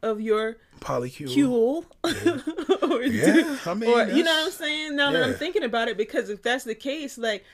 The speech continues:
Speaker 1: how do you guarantee that this person is worthy to bring, well, not worthy, but how do you guarantee that their chemistry is gonna
Speaker 2: It's
Speaker 1: work
Speaker 2: gonna
Speaker 1: with
Speaker 2: mesh with
Speaker 1: everybody
Speaker 2: everyone
Speaker 1: else in the,
Speaker 2: else's.
Speaker 1: you know what
Speaker 2: Yeah.
Speaker 1: I'm saying? So I would, I guess I,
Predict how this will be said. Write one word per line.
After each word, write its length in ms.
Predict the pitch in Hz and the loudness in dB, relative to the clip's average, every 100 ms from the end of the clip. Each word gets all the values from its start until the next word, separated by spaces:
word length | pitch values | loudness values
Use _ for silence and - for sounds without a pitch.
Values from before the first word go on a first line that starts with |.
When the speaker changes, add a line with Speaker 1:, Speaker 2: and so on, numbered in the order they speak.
| _ | _
Speaker 1:
how 260 | - 214 247 | -8 -4 -2
do 80 | |
you 140 | 240 233 | -4 -6
guarantee 720 | 190 214 226 220 220 269 240 - | 2 2 2 -4 -4 -4 -4 -10
that 160 | - 156 | -4 2
this 160 | 202 202 | 2 2
person 400 | - 233 247 202 | 0 0 0 -6
is 180 | 175 | -6
worthy 400 | 156 185 214 208 180 | -2 0 0 -4 -6
to 120 | 233 | -4
bring, 340 | 180 208 202 - | -2 -2 -2 -10
well, 320 | 196 226 330 | -2 0 0
not 260 | 466 381 202 | -4 -2 2
worthy, 400 | 214 220 190 180 | 4 4 2 -4
but 180 | 165 | -4
how 160 | 196 247 | -2 -4
do 60 | 220 | -4
you 100 | 208 | -2
guarantee 480 | 202 202 202 220 226 | 0 0 -4 -6 -4
that 220 | 175 - | -4 -4
their 160 | 175 175 | -4 -4
chemistry 560 | 175 226 220 202 202 190 | -4 -4 -4 -6 -8 -8
is 80 | |
gonna 220 | 143 185 160 | -6 -6 -4
Speaker 2:
It's 100 | 127 | 2
Speaker 1:
work 120 | 233 | 2
Speaker 2:
gonna 80 | 233 | 4
Speaker 1:
with 100 | 185 | 0
Speaker 2:
mesh 140 | 139 - | 4 4
with 0 | |
Speaker 1:
everybody 340 | 202 180 185 180 | 4 4 4 4
Speaker 2:
everyone 220 | 156 190 | 4 4
Speaker 1:
else 100 | 208 | 2
in 60 | 123 | 2
the, 60 | |
Speaker 2:
else's. 440 | 151 - - 92 240 | 0 0 -4 -10 -8
Speaker 1:
you 100 | 285 | -6
know 80 | |
what 80 | 285 | -2
Speaker 2:
Yeah. 60 | 294 | -4
Speaker 1:
I'm 60 | 294 | -4
saying? 280 | 294 294 285 - - | -8 -10 -12 -20 -4
So 120 | - | 0
I 160 | - 320 | 0 0
would, 180 | 294 - | 0 0
I 120 | 247 | 0
guess 260 | 262 277 | 0 -2
I, 160 | 294 240 | -2 -6